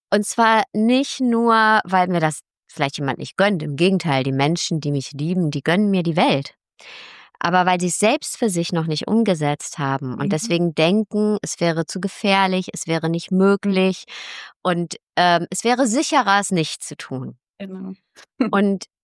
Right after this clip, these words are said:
Speaker 1: wenn dann diese Personen auch noch die eigenen Eltern sind, und ich kann mir vorstellen,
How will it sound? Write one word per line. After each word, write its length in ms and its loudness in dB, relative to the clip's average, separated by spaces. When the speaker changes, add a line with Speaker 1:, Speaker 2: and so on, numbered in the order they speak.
Speaker 1:
wenn 360 2
dann 320 0
diese 380 -2
Personen 580 0
auch 180 0
noch 120 -4
die 200 -2
eigenen 500 0
Eltern 560 2
sind, 580 0
und 240 -2
ich 120 -20
kann 180 0
mir 140 2
vorstellen, 1000 2